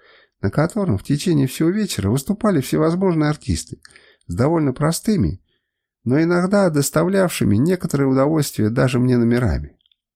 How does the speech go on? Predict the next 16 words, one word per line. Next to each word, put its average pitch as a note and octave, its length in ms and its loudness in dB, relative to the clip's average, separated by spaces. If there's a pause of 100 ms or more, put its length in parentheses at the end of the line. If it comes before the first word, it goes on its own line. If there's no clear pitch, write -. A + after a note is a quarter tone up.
(920)
Факиры, E3+ 720 0 (340)
кинжалоглотатели, D#3 1400 0
акробаты, A#2 760 -2
жонглеры D3 680 2
и - 20 2
рабы, C3 520 0 (220)
сражающиеся C#3+ 840 2
с C3 40 -10
тупыми C3 380 2
копьями, A2+ 600 -2 (220)
сидя A2+ 380 2
один A#2 260 2
у G#2+ 80 2
другого G#2 360 4
на F#2+ 100 2
плечах. F2+ 520 -2